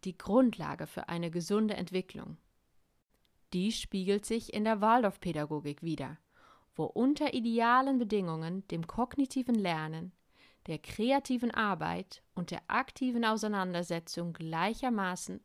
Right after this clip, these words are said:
Aufmerksamkeit geschenkt wird. Zusammenfassend kann man sagen, dass die Dreigliederung des Menschen aus dem Körper,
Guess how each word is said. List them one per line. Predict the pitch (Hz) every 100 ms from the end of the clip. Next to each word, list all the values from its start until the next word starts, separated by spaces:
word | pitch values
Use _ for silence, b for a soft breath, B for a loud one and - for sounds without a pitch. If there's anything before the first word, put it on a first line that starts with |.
| _
Aufmerksamkeit | 208 202 165 160 - - 165 - 151 -
geschenkt | - - 147 143
wird. | 175 170 - _ _ _ _ _ _ _ _ _ _ B B B B B B
Zusammenfassend | - 185 170 175 214 277 285 277 277 277 -
kann | 262
man | 247 247
sagen, | 185 160 151 151 156 175 - -
dass | 165 -
die | 156
Dreigliederung | - 214 202 208 180 175 170 165 160
des | 156
Menschen | - 147 147 - - - 170 -
aus | 190 -
dem | 202 202
Körper, | - 156 123 - 190 240